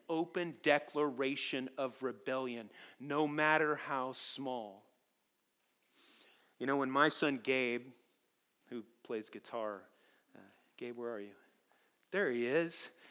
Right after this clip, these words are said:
When my son Gabe was, like, one and a half,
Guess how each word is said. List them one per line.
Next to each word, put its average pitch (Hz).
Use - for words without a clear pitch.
When 131
my 226
son 226
Gabe 185
was, 139
like, 151
one 165
and 175
a 156
half, 151